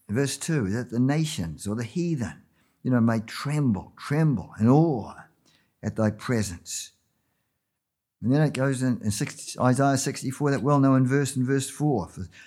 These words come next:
since the beginning of the world, men have not heard. They have not heard by the ear.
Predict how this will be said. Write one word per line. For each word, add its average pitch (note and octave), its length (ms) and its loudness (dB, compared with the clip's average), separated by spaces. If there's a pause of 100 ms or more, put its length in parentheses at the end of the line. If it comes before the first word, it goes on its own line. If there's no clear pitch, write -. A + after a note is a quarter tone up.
(140)
since D3 260 0
the C#3+ 100 -2
beginning C#3+ 380 2
of C3 100 -2
the C3 80 2
world, B2+ 480 2
men D3 140 4
have D3+ 120 0
not D3+ 220 -2
heard. C#3+ 500 -4 (380)
They B2 80 4
have D3 100 6
not D#3+ 160 2
heard D#3+ 300 4
by D3+ 160 2
the C#3 160 0
ear. C#3+ 400 -2